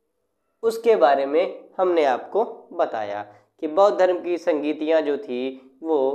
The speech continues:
कौन थी, प्रथम संगीति, द्वितीय संगीति, तृतीय संगीति, चतुर्थ संगीति, इसके बाद पांचवी जो होती है वह समिति आयोजित होती है।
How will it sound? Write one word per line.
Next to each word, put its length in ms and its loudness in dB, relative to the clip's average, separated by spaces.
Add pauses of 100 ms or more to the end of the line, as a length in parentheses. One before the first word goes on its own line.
(420)
कौन 240 4
थी, 280 -2 (300)
प्रथम 280 0
संगीति, 640 -2
द्वितीय 460 -4
संगीति, 600 -4 (120)
तृतीय 360 -2
संगीति, 640 -4 (420)
चतुर्थ 360 -4
संगीति, 960 -6
इसके 280 -4
बाद 360 2
पांचवी 420 0
जो 180 -2
होती 320 -6
है 260 -2 (320)
वह 240 2 (360)
समिति 540 -2
आयोजित 500 -4
होती 320 -12
है। 160 -10